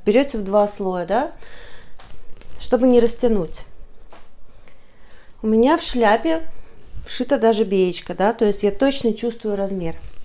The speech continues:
Одеваю. Так.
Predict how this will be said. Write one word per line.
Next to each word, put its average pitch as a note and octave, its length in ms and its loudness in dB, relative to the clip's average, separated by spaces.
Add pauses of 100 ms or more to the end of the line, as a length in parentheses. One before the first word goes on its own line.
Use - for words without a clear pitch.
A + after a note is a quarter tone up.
(2000)
Одеваю. G#3 560 4 (4000)
Так. - 300 -4